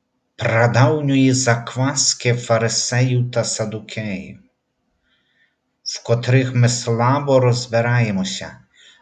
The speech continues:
але починаємо довіряти та вірити. Тому Ісус закликав своїх учнів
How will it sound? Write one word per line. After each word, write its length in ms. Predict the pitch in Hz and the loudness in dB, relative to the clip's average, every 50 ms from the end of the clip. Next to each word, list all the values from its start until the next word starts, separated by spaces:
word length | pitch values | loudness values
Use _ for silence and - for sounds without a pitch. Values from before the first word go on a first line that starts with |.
| _ | _
але 260 | - 104 107 113 113 - | -10 -6 -2 0 0 0
починаємо 1160 | 117 117 110 117 - - 110 107 107 110 117 123 131 139 139 135 135 127 127 123 123 123 - _ _ - | 0 0 -2 0 -2 -2 -2 -2 0 0 2 2 2 4 2 2 2 4 4 2 2 -2 -6 _ _ -10
довіряти 1040 | 101 98 95 104 104 101 104 98 101 101 107 107 110 113 120 - - 110 104 104 - - _ _ _ _ _ _ | -8 -6 -4 -4 -2 -2 -2 0 0 0 -2 -2 -4 -6 -8 -10 -8 -8 -8 -8 -10 -16 _ _ _ _ _ _
та 360 | - - 101 98 95 95 - - - _ _ _ _ | -10 -6 -4 -2 -2 -4 -6 -10 -18 _ _ _ _
вірити. 920 | - 98 110 - 90 101 113 123 131 127 120 80 - - - - - - - _ _ _ _ _ _ _ _ _ _ _ - - - - - - - - - | -14 -14 -12 -12 -10 -6 -2 -2 0 0 -2 -6 -8 -12 -16 -18 -18 -20 -20 _ _ _ _ _ _ _ _ _ _ _ -20 -20 -20 -18 -18 -18 -18 -10 -6
Тому 360 | - 113 113 123 120 120 - - - - - _ | -4 0 4 4 4 4 2 -2 -12 -20 -14 _
Ісус 720 | - 131 123 - - - - 131 143 135 - - - - - - | -4 -2 0 0 0 0 0 -2 -2 -2 -2 -2 -4 -4 -10 -8
закликав 960 | 110 - - 98 101 - - 120 123 123 - 156 - - - - 113 104 | -6 -6 -4 -6 -6 -8 -4 0 2 4 4 2 0 -2 -2 -2 -2 -2
своїх 600 | - - - - 120 120 117 107 - - - - | -2 -4 -4 0 0 0 0 0 -4 -10 -12 -10
учнів 580 | 127 143 170 - - - - - 98 - - - | -8 -8 -8 -6 -4 -4 -4 -4 -4 -6 -8 -10